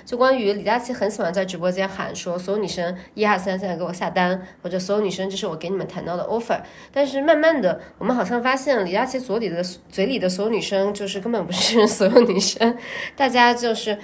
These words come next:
慢慢的跟这个话语之间产生了一些间隔。所以我觉得我们今天可以再聊一聊这个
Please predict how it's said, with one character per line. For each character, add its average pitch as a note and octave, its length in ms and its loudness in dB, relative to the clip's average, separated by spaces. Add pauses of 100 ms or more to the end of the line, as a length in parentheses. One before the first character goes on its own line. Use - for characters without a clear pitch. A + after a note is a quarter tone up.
(160)
慢 C4 160 2
慢 A#3 200 6
的 F#3 460 2
跟 G#3+ 380 -2
这 G#3+ 180 0
个 F3+ 160 0
话 A#3 220 0
语 F3 100 -4
之 E3+ 180 -6
间 G3+ 220 -2
产 G#3 180 -6
生 G3+ 200 -6
了 G3 80 -2
一 F#3+ 80 -4
些 G3 420 -2
间 G3+ 300 0
隔。 G#2 280 -8 (360)
所 G3+ 160 -4
以 G#3 40 2
我 G3+ 140 2
觉 F3+ 160 -4
得 F#3 100 0
我 F#3+ 60 0
们 E3 100 -4
今 G3+ 140 -6
天 G#3+ 100 -2
可 G#3+ 120 -4
以 F#3 100 -2
再 F3 220 0
聊 D3+ 180 -2
一 - 20 -2
聊 E3 200 -2
这 F#3 160 -6
个 D3+ 280 -4